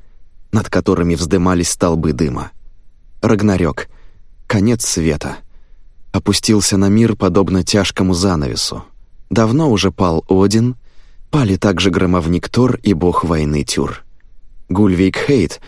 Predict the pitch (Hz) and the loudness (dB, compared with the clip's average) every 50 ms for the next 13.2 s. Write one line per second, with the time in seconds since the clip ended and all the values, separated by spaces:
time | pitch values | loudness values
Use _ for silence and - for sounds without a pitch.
0 | - - - - - - 90 82 82 85 80 76 - - - 64 - - - - | -16 -6 -2 -2 0 0 0 0 0 0 0 0 -2 -4 -6 -6 -12 -14 -20 -20
1 | - - - - - - - 120 120 143 147 139 139 135 135 131 131 127 - - | -20 -20 -14 -8 -8 -2 2 2 4 4 4 4 4 4 4 4 2 2 2 2
2 | 139 120 - 131 135 127 113 110 117 113 - - 117 107 107 - 113 107 110 110 | 0 2 2 2 2 2 2 2 0 0 0 0 0 0 2 2 2 2 2 2
3 | 113 123 139 117 87 78 90 85 98 104 95 90 95 90 - 123 107 - - 98 | 2 2 2 0 0 0 0 2 2 2 2 2 0 0 2 0 0 0 -2 -4
4 | - - 92 87 92 82 78 - 92 85 82 - - - 82 80 76 69 67 - | -4 -4 -2 0 0 0 0 0 -2 -2 -2 -2 -2 -2 -2 -2 -2 -2 -6 -8
5 | - - - - - - - - - - - - - - - - - - - - | -10 -8 -6 -6 -8 -8 -10 -20 -20 -20 -20 -20 -20 -20 -20 -20 -20 -20 -20 -20
6 | - - - 101 101 104 98 - - 107 95 98 101 98 92 - 107 110 107 98 | -18 -10 -6 -2 -2 0 0 0 0 2 2 2 2 2 0 2 2 2 2 2
7 | 87 78 - 104 98 92 98 90 104 98 95 92 90 - - - 143 113 76 - | 0 0 0 0 2 2 2 2 2 2 2 0 0 -2 0 0 0 0 0 -2
8 | - - - - - - - - - - - - 110 117 104 92 92 - 101 - | -8 -12 -14 -18 -20 -20 -20 -20 -18 -8 -6 0 2 2 4 4 2 0 0 -2
9 | - 98 95 95 101 98 92 - 110 101 92 90 92 87 - - - 110 107 92 | 0 0 2 2 2 0 2 2 2 2 4 2 0 0 -2 -2 0 2 2 2
10 | 85 85 87 - - 95 - - - 104 90 - - - 92 87 - - 147 127 | 2 0 0 0 -2 -4 -2 0 -2 0 0 -2 -2 -2 -2 -2 0 0 0 0
11 | - 147 - - - 67 67 - - - - - - - - - - - 127 113 | 0 -2 -2 -4 -6 -6 -8 -12 -18 -20 -20 -20 -20 -20 -16 -6 0 2 2 4
12 | 113 120 113 110 120 104 95 - - 95 - - 95 82 87 80 92 80 73 71 | 4 2 2 2 2 0 0 0 -2 0 0 0 0 0 0 0 0 0 0 -2
13 | 65 - - - | -6 -8 -8 -10